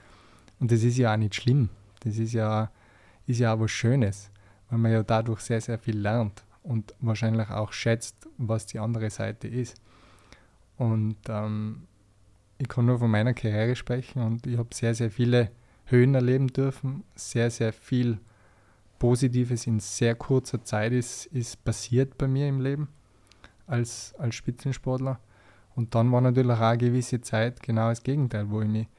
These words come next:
extrem schwer getan hab, wo ich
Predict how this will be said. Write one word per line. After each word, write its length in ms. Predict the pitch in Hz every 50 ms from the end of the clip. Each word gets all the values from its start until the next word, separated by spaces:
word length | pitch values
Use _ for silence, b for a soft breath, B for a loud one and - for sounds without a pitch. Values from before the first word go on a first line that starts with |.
| _ _ _ _ _ _ _ -
extrem 560 | 123 - - - - - 117 117 123 127 127
schwer 280 | 113 - 117 117 117 123
getan 320 | 127 123 117 117 120 117
hab, 160 | 117 117 110 113
wo 120 | 113 110
ich 320 | 113 113 113 113 123 135